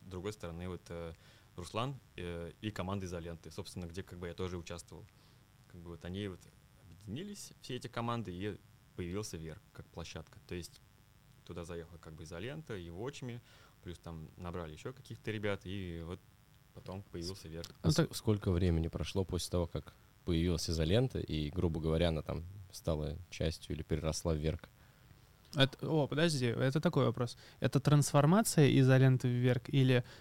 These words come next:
Speaker 3: начало "Изоленты", конец "Изоленты",
Speaker 2: Это лог-,
Speaker 3: застой,
Speaker 2: логичный
Speaker 3: потом
Speaker 2: шаг,
Speaker 3: "Верк",
Speaker 2: наверное.
Speaker 3: или как это, в-, какая метаморфоза вообще произошла, чтобы из одного в другое? Потому что сейчас же
Speaker 1: Мгм.
Speaker 3: "Изоленты" нет как таковой.
Speaker 1: Щас расскажем.
Speaker 3: О, чё, чё-то щас этот интриги какие-то будут, давайте.
Speaker 1: Вообще "Изолента" существовала,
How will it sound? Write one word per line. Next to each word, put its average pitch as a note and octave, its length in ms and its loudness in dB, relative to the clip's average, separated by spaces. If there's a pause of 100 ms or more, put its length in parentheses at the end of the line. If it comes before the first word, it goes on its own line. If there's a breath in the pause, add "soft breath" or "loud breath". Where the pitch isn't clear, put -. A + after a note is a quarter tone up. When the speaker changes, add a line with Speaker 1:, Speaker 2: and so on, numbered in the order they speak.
(140)
Speaker 3:
начало C3+ 380 6
"Изоленты", C3 420 4
конец C3+ 360 4
"Изоленты", C3+ 520 4
Speaker 2:
Это - 160 2
лог-, - 0 -
Speaker 3:
застой, B2+ 280 6
Speaker 2:
логичный C#3+ 280 10 (100)
Speaker 3:
потом C#3 140 6
Speaker 2:
шаг, C3+ 200 6
Speaker 3:
"Верк", C#3 120 6
Speaker 2:
наверное. D#3+ 260 2
Speaker 3:
или C3+ 200 6
как C3 380 0
это, C3 260 -2
в-, - 40 -10 (220)
какая E3 320 6
метаморфоза C#3+ 680 6
вообще B2 260 2
произошла, C3 720 2 (280 loud breath)
чтобы C3+ 300 4
из B2+ 80 8
одного C3 300 6
в C3 60 4
другое? C3 260 4
Потому B2+ 240 0
что - 100 -4
сейчас C3 320 4
же A#2+ 120 0
Speaker 1:
Мгм. - 0 -
Speaker 3:
"Изоленты" B2+ 460 2
нет C3+ 200 2
как - 180 -16
таковой. B2 420 -2 (760 soft breath)
Speaker 1:
Щас - 260 -10
расскажем. F2+ 420 -8
Speaker 3:
О, D3 360 8
чё, D3 220 4
чё-то D#3+ 280 4
щас E3+ 300 4
этот E3 300 -2
интриги D3 420 0
какие-то C#3 520 -2
будут, A#2+ 260 0
давайте. B2+ 540 6
Speaker 1:
Вообще G#2 380 -4
"Изолента" G#2+ 420 -2
существовала, G#2 680 0